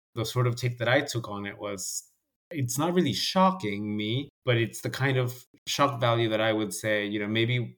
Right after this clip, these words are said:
what if somebody were to show up sort of dressed, uh, in their ball gown from last night for a day at the office? Like, that would be pretty impressive and that would be really exciting.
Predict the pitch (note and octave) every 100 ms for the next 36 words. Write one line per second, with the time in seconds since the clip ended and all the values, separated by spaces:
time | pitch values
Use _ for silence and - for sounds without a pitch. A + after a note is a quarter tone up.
0 | - A#2+ A#2+ B2 A#2+ A#2+ A#2+ A2+ G#2+ -
1 | - - A2 G#2+ G2+ _ - - A2 G#2+
2 | G#2+ G#2 - A2+ A2 - A2 G#2 G2 F#2
3 | G#2+ G#2+ G2+ G#2+ G2 G#2+ G#2 G#2 - G#2
4 | G#2 G2 - A#2+ A2 G#2+ G2 A2+ G2 -
5 | G#2+ G2+ G2 F#2+ G2+ G2 G#2+ G#2 F#2 -
6 | F#2 G2 F#2+ A2+ A2 G2+ G#2+ - G2+ F#2
7 | G#2 G2+ F#2+ F#2 G2 - F#2+ F#2+ F#2+ F#2
8 | F#2+ F#2 F#2 F#2 F#2 - G2 G#2 A2+